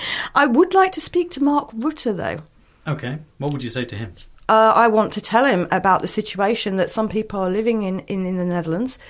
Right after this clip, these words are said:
Speaker 1: uh, that they're in difficult situations. Um, they might be not married to but have a Dutch partner, uh, a child, they've not been here five years yet, uh, people who are living on, on benefits, um, other people who are worried about their jobs because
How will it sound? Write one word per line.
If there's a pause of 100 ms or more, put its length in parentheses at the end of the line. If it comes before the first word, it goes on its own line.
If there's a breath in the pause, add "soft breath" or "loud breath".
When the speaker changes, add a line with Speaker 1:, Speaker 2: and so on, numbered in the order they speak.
(240 loud breath)
Speaker 1:
uh,
that
they're
in
difficult
situations. (300 loud breath)
Um,
they
might
be (180 soft breath)
not
married
to
but
have
a
Dutch
partner, (280 loud breath)
uh,
a
child,
they've
not
been
here (180 loud breath)
five
years
yet, (260 loud breath)
uh,
people
who
are
living
on,
on
benefits, (380 loud breath)
um,
other
people
who
are
worried
about
their
jobs
because